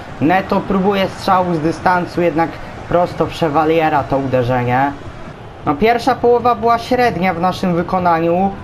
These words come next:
szczególnie fatalne było te pierwsze dziesięć piętnaście minut, gdzie też straciliśmy bramkę. Po tej straconej przez nas bramce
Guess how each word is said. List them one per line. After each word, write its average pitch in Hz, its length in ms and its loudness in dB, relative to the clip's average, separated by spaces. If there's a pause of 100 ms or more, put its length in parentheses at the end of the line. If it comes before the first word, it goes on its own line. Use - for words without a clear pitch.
(120)
szczególnie 202 480 0
fatalne 202 480 0
było 190 160 0
te 196 120 -4
pierwsze 190 420 -2
dziesięć 185 340 -2
piętnaście 190 480 -4
minut, 185 380 0
gdzie 131 220 0
też 165 180 -4
straciliśmy 180 640 -4
bramkę. 165 420 0
Po 190 140 -4
tej 208 140 -2
straconej 196 520 -2
przez 185 240 -4
nas 180 160 -2
bramce 175 520 2